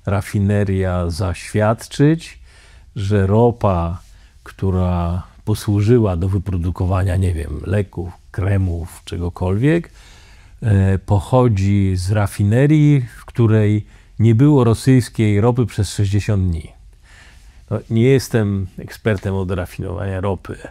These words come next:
ale próbuję sobie to wyobrazić, jak ktoś to będzie w stanie zweryfikować i, y, udowodnić. To są,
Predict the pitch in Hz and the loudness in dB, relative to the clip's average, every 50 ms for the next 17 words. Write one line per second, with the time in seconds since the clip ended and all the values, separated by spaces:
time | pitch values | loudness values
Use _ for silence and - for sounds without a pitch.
0 | - - - - - - - 92 90 92 - - - 113 98 104 117 110 98 - | -20 -20 -20 -20 -14 -10 -8 -6 -6 -8 -8 -4 -4 -2 0 0 0 0 0 0
1 | - 107 87 101 95 90 101 101 95 - 107 101 101 95 87 - 110 110 95 - | -2 -2 -2 -2 -2 0 0 0 0 0 0 0 0 -2 -2 -2 -2 -2 -4 -4
2 | - - 117 104 - - - - 98 90 98 98 92 92 95 92 - - - - | -4 -4 -4 -4 -4 -6 -6 -6 -4 -4 -4 -6 -6 -8 -10 -10 -10 -8 -6 -2
3 | 95 92 92 92 92 90 82 98 87 92 - - 90 87 - 85 87 87 85 87 | -2 0 0 0 -2 -2 -2 -4 -4 -4 -6 -8 -10 -8 -6 -6 -6 -6 -6 -8
4 | 85 - - 87 85 - - - - - - - - - - - 104 104 107 90 | -10 -8 -8 -8 -8 -8 -12 -20 -20 -20 -20 -20 -20 -18 -8 -4 0 0 0 0
5 | 90 95 - 95 90 78 90 80 82 82 82 80 82 87 95 95 - - - - | 0 -2 -4 -4 -2 -2 -2 -2 -2 -4 -4 -6 -8 -10 -12 -16 -18 -20 -20 -20
6 | - - - - - - - - - - - - - - - - - 120 117 120 | -20 -20 -20 -20 -20 -20 -20 -20 -20 -20 -20 -20 -20 -20 -18 -8 -2 2 2 2
7 | 110 - - 123 113 110 110 113 - | 2 2 2 2 4 4 4 2 0